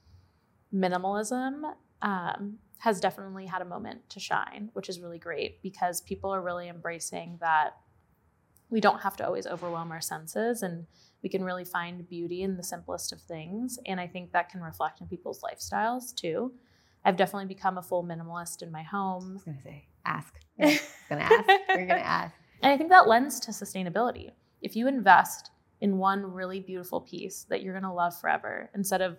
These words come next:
Speaker 1: consuming tons and tons of things that just crowd your space and your energy, then it's, I, I definitely think that minimalism and elevated design definitely lend itself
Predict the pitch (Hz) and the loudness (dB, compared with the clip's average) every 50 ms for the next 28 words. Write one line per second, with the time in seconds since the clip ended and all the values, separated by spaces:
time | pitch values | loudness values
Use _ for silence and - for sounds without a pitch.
0 | - _ - - 190 185 - - - 185 185 185 180 180 175 175 175 - _ _ | -16 _ -8 -6 -4 -4 -4 -4 -4 -6 -6 -6 -10 -10 -10 -14 -16 -18 _ _
1 | _ _ _ _ - - - 254 233 233 220 226 220 202 208 214 202 190 185 170 | _ _ _ _ -4 6 8 8 8 8 6 2 -2 -2 -2 -2 -2 -2 -4 -6
2 | - 185 180 175 185 202 190 196 175 - 175 165 - - - - - - - 175 | -4 -4 -4 -2 -2 -4 -2 -2 -2 -2 -4 -8 -8 -8 -10 -12 -8 0 2 4
3 | 175 175 175 175 175 175 196 196 - 185 175 175 165 - - - - 170 165 170 | 6 6 4 2 -2 -8 -10 -12 -12 -14 -12 -8 -8 -8 -8 -6 -4 -6 -4 -6
4 | 175 175 - - 180 170 165 165 165 165 - - 180 170 - - - - 165 170 | -8 -8 -8 -8 -8 -8 -8 -12 -14 -14 -12 -6 -4 -2 -2 -2 -4 -4 -8 -12
5 | 170 214 226 247 262 277 277 269 - 196 175 170 165 165 165 170 - - _ _ | -10 -8 -6 -6 -4 -6 -4 2 6 8 8 8 6 2 -6 -10 -14 -18 _ _
6 | _ _ _ _ _ _ _ - - _ _ - - 180 180 - - - - - | _ _ _ _ _ _ _ -20 -20 _ _ 2 2 2 2 0 -12 -12 -12 -12
7 | _ - - - 190 180 180 - - 202 202 202 202 - 214 208 202 196 - 196 | _ -6 -2 -2 -2 -2 -2 0 0 2 2 2 0 -2 -6 -8 -8 -8 -8 -8
8 | 185 180 165 - - 185 175 170 170 165 - - - - _ _ _ - 202 214 | -8 -8 -10 -6 2 4 4 6 6 4 2 0 -4 -20 _ _ _ 0 2 2
9 | 214 220 220 214 220 214 214 208 214 208 202 202 202 - - - 185 190 - 175 | 2 2 0 -2 -6 -6 -6 -4 -2 -2 -2 -2 -4 -6 -6 -6 -4 0 0 0
10 | 175 175 180 175 175 170 170 180 165 175 165 165 170 170 170 175 165 - 190 180 | 0 0 -4 -4 -4 -8 -12 -8 -4 -4 -4 -4 -6 -6 -8 -8 -6 -6 -8 -10
11 | 170 165 160 156 160 160 175 175 - - 202 196 196 202 196 | -10 -10 -12 -12 -10 -10 -12 -10 -6 -4 -2 -2 -2 -4 -8